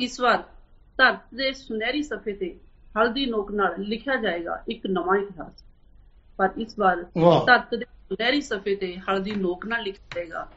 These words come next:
Speaker 1: ਇੱਕ ਨਵਾਂ ਇਤਿਹਾਸ।
Speaker 2: ਵਾਹ ਸੰਦੀਪ, ਬਹੁਤ ਕਮਾਲ, ਜਿਹੜੀ ਤੁਸੀਂ ਜਿਸ ਤਰ੍ਹਾਂ ਦੀ ਤਸਵੀਰ ਪੇਸ਼ ਕੀਤੀ ਹੈ, ਸਲਫਾਸ ਖਾਨਾ ਰੱਸੇ ਵੱਟ,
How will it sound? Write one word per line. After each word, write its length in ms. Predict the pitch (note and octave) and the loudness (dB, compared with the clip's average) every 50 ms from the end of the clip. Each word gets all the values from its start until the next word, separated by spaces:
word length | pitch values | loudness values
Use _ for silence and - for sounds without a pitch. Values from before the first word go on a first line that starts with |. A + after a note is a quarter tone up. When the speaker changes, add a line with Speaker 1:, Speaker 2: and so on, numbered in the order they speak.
| - - _ - - - - - - | -20 -20 _ -20 -20 -20 -20 -14 -8
Speaker 1:
ਇੱਕ 260 | - A#3+ A#3 - - B3 A3+ G#3 | -6 -6 -6 -6 -8 -6 -2 -2
ਨਵਾਂ 360 | F3+ F3 E3+ F3 E3+ F3 - - - | -2 -2 -2 -2 -6 -8 -8 -8 -10
ਇਤਿਹਾਸ। 520 | F#3+ - - E3 - - - - - - - - - - - - _ - - - - - - - - - - - - _ - | -10 -8 -10 -12 -12 -12 -12 -16 -18 -18 -20 -20 -20 -20 -20 -20 _ -20 -20 -20 -20 -20 -20 -20 -20 -20 -20 -20 -18 _ 4
Speaker 2:
ਵਾਹ 220 | E3+ F3+ F3+ F3 | 6 8 8 8
ਸੰਦੀਪ, 580 | - - - F3 D#3+ D#3+ D#3 C#3+ C#3+ - - - - - | 6 6 4 4 6 6 6 4 2 -2 -8 -14 -2 2
ਬਹੁਤ 300 | E3 E3+ D#3+ - - C#3+ | 4 4 4 2 0 -2
ਕਮਾਲ, 400 | C#3+ D3 D3 D#3 D#3+ D#3+ D3 C#3+ | 2 4 6 8 6 6 6 4
ਜਿਹੜੀ 340 | D#3 E3 D#3+ E3+ E3+ D3+ | 2 4 4 4 4 2
ਤੁਸੀਂ 580 | D#3+ E3 D#3 - - E3+ D#3+ D#3 D#3 D#3 D3+ C#3 | 0 -2 -4 -2 2 4 6 6 6 6 2 2
ਜਿਸ 200 | C#3 D#3+ F3 F3 | 2 2 2 2
ਤਰ੍ਹਾਂ 260 | - - F3 D#3+ D#3+ | 2 2 4 4 4
ਦੀ 120 | D#3 D#3+ D#3 | 4 2 0
ਤਸਵੀਰ 640 | - - C3+ - - D3+ D3+ D#3 D#3 D#3 - - - - - - - - _ - - - - _ | -2 -4 -6 -6 -4 0 2 4 4 4 2 -2 -10 -18 -20 -20 -20 -20 _ -20 -20 -20 -6 _
ਪੇਸ਼ 300 | - D#3 E3 D#3+ - - | 6 6 6 6 6 4
ਕੀਤੀ 400 | - F#3 D3+ D#3+ - E3 D#3 D#3 | 2 0 0 2 2 4 4 6
ਹੈ, 340 | D3+ D3+ C#3+ C#3+ C#3+ C#3+ - - - - - | 6 6 4 2 0 -4 -6 -6 -6 -6 -6
ਸਲਫਾਸ 760 | - - F3+ D3 B2+ - - D3+ D3+ D#3+ E3 E3+ E3+ - - | 2 4 4 4 4 4 4 8 10 10 10 10 8 4 0
ਖਾਨਾ 400 | - - D3+ D3+ D#3 D#3+ D#3 D3+ | 4 6 8 8 10 8 8 8
ਰੱਸੇ 360 | C#3+ D3 C#3+ - - E3+ D#3+ | 6 4 2 2 4 4 4
ਵੱਟ, 300 | D3 D3+ D3 D3 - - | 4 4 2 -2 -2 -6